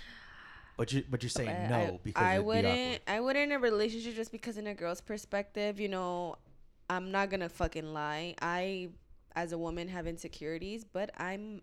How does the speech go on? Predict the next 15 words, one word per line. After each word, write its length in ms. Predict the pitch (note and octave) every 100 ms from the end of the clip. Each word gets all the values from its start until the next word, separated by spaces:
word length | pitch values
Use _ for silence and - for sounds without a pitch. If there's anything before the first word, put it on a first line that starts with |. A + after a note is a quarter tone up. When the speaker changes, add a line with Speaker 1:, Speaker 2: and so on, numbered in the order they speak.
| -
Speaker 2:
I've 200 | F3 - - -
gotten 340 | F3+ E3+ F#3+
really 280 | F3+ F3+ G3+
good 300 | G3+ E3+ F#3+
at 280 | - E3+ E3
accepting 800 | E3 - - D#3+ - G3+ G#3 G3+
and 220 | F3 E3 - - -
sometimes 500 | - G#3 G#3 A#3+ G3
even 240 | F#3+ F#3+ E3
hiding 560 | - F3+ F#3+ A#3 C#4
them 340 | C4 C#4+ D4 E4+
and 120 | G3
not 160 | G3+ F#3
letting 340 | F#3 F#3+ G3+ G3
them 160 | F#3